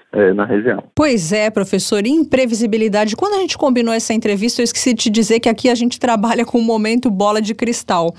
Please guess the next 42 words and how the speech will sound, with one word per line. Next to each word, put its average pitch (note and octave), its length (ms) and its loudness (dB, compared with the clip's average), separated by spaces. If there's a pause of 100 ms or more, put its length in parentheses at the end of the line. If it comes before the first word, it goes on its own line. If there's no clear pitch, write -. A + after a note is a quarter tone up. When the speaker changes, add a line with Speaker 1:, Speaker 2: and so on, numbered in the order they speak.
(120)
Speaker 2:
Eu G3+ 80 2
sei A#3 160 2
que A#3+ 80 2
na A#3 120 4
geopolítica A3+ 680 2
as A3 120 0
coisas, A3+ 360 0
elas G#3+ 240 0
fogem G#3+ 520 0
do F#3+ 280 0
controle, G3+ 720 0
né? G#3 200 2
Nem, G#3 200 0
mesmo A3+ 340 2
os A3 100 2
analistas G#3+ 540 0
mais G#3 340 2
experientes G3 540 -2
não G3+ 140 4
conseguem G3 480 2
prever. G3 400 0 (100)
Mas, C#4+ 320 4
na C#4 140 2
sua C4+ 220 0
avaliação, B3 640 0
qual D4 240 2
deve C4 280 0
ser C4 160 -2
a B3 100 2
grande B3+ 500 0
pauta A3 380 0
da G3+ 100 0
América G3+ 360 0
Latina F#3+ 380 0
em G3 40 0
dois F#3 180 0
mil F3+ 140 0
e - 20 0
vinte F3+ 180 -2
e - 40 -10
quatro? D3+ 420 -2
Speaker 1:
Olha, D3+ 300 6